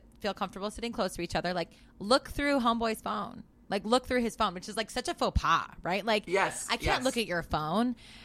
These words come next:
Speaker 1: And so we're, we're just, we're creating new rules for the space.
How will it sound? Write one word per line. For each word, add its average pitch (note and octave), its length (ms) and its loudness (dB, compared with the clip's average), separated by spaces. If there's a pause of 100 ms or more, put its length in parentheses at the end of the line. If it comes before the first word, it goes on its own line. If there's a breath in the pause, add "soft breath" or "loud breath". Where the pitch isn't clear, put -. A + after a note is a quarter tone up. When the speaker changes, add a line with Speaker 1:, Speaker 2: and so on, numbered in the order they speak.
(120 loud breath)
Speaker 1:
And C#4 140 2
so - 100 4
we're, C#4+ 200 4 (160)
we're D4 100 4
just, D4 400 2 (240)
we're C#4 220 2
creating D4 440 2
new C4+ 160 4
rules B3 280 4
for - 80 0
the G3 120 0
space. A#3 460 -2